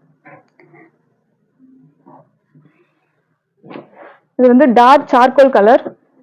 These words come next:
அதுக்கு மெஜந்தா பிங்க் கலர் காம்பினேஷன். மேட் லுக் சாரி, டானாவா இருப்பு. கலர் டிசைன் ரொம்ப சூப்பரா வந்திருக்கு.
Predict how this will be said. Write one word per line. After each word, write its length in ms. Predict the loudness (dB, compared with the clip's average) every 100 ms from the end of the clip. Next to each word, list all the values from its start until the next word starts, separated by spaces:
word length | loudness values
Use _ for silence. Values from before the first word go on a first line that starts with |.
| _ _ _ _ _ _ -20 -20 -20 _ -8
அதுக்கு 280 | -4 0 0
மெஜந்தா 340 | 0 0 0
பிங்க் 260 | 0 0 2
கலர் 200 | 0 0
காம்பினேஷன். 540 | -4 -4 -6 -8 -14 -16 -20 -20 _ _ _ -16 -4
மேட் 240 | -2 0 -2
லுக் 80 |
சாரி, 480 | -2 -2 0 -2 -4 _ _ _ 0
டானாவா 360 | 2 2 2
இருப்பு. 360 | 0 0 -2 -2 -4
கலர் 300 | 0 2 2
டிசைன் 300 | 0 0 0
ரொம்ப 260 | 2 2 0 0
சூப்பரா 260 | 0 0
வந்திருக்கு. 540 | 0 0 -2 -2 -4